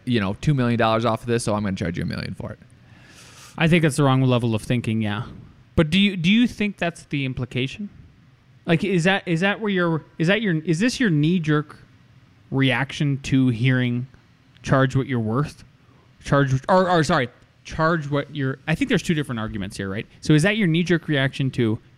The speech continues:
Speaker 2: having somebody tell you, "Charge what you, charge the amount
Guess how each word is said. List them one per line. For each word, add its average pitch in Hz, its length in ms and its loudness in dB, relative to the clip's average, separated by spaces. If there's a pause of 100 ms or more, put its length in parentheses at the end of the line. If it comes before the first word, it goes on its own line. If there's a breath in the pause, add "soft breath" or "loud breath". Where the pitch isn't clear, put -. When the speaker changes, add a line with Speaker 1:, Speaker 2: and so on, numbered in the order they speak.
(140)
Speaker 2:
having 147 340 0
somebody 135 260 -2
tell 120 200 -2
you, 110 260 0 (680 soft breath)
"Charge 143 300 2
what 135 140 2
you, 123 180 2 (640)
charge 180 480 2 (1200)
the 139 140 2
amount 143 520 0